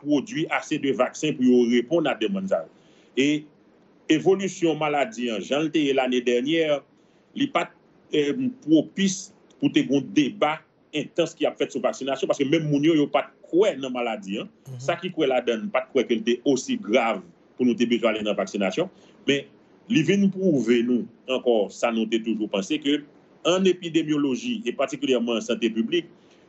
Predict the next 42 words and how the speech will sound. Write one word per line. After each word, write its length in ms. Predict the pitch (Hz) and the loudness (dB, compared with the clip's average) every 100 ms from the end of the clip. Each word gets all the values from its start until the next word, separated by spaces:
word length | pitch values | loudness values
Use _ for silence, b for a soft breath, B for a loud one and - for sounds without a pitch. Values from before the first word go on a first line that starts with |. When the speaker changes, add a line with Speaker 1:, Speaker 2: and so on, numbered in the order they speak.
| - | 0
Speaker 1:
konpòtman 640 | 170 175 180 165 170 147 143 | 0 4 2 4 2 2 0
ou 160 | 160 | 0
kapab 300 | 160 143 127 - | 0 -2 -2 -4
chanje 300 | 127 117 147 | -4 -2 -2
selon 320 | 143 127 151 135 | 0 0 0 0
evolisyon 560 | 123 127 123 113 170 | -2 2 0 2 0
maladi. 380 | 131 101 92 87 - b b b | 0 0 -2 -4 -16 b b b
Se 140 | 190 | 0
pa 140 | 190 170 | 2 0
ke 240 | - 151 143 143 | 2 2 2 -2
otorite 480 | 131 135 135 127 | 0 2 2 2
yo 60 | 123 | 2
t 80 | 127 | 2
ap 80 | 117 | 0
fè, 200 | 117 113 | 0 0
euh, 320 | 98 127 110 107 107 107 | -2 -2 0 0 -6 -2
euh, 160 | 107 104 98 95 92 90 | 0 2 0 -2 -4 -8
kòm 140 | 107 113 | 0 2
on 80 | 113 | 2
t 60 | |
ap 160 | 104 107 | 2 0
di 100 | 110 | 0
sa, 140 | 107 113 | -2 0
neglijans 480 | 110 123 120 117 | -2 -2 -2 -4
ou 80 | 120 | -4
byen 200 | 113 110 | -6 -6
pwokrastinasyon. 840 | 113 - 120 110 117 110 110 160 123 | -2 0 0 0 -2 -2 0 0 2
Non. 180 | 233 - - _ b b b | 0 0 -8 _ b b b
Si 220 | - 220 | -2 0
demen, 380 | 165 196 151 160 | 2 2 2 -2
si 160 | 156 165 | -4 -10
Dye 180 | 139 156 117 | -2 0 0
vle, 180 | 113 113 | -2 -4
gon 120 | 123 127 | -4 -8
sitiyasyon 480 | 123 135 123 120 107 | -6 -4 -4 -4 -6
ki 120 | 110 | -6
chanje, 320 | 110 101 165 208 - b b | -4 0 0 0 -4 b b
menm 240 | 220 175 156 | 0 0 0
jan 160 | 139 143 | 0 0
li 80 | 143 | 0
ye 300 | 135 127 113 | 2 2 2
nan 140 | 127 | 0